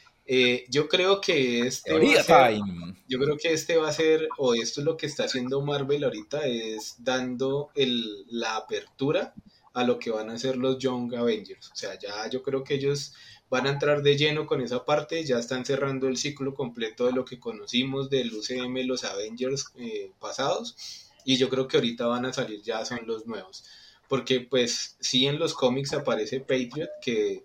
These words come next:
Speaker 1: pues, realmente en los cómics él es el nieto de uno de los que co-, se considera los primer-, el, el de los primeros Capitanes América, de los como quince versiones que existen en los cómics.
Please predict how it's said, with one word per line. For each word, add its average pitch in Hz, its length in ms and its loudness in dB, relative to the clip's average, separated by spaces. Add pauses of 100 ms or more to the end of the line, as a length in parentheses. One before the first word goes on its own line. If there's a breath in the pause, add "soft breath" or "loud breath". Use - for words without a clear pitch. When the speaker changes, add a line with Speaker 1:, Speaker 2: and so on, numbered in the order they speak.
(120)
Speaker 1:
pues, 104 240 -6
realmente 117 540 -2
en 143 100 0
los 131 160 0
cómics 113 400 -8
él 123 160 0
es 123 180 -2
el 131 220 -2
nieto 139 540 0 (300 soft breath)
de 117 180 2
uno 113 320 -2
de 131 80 0
los 139 160 2
que 135 160 -2
co-, 120 140 -8
se - 160 -6
considera 104 460 -6
los 131 260 -2 (100)
primer-, 110 560 -8
el, 120 220 -8 (120)
el 110 240 -12
de 104 120 -8
los - 140 -14
primeros 120 680 -2
Capitanes - 600 -8
América, 120 400 -8
de 95 120 -10
los 131 120 -18
como - 260 -20
quince 139 400 0
versiones 117 480 -2
que - 100 -10
existen 117 440 -10
en 113 100 -8
los - 140 -14
cómics. - 840 -8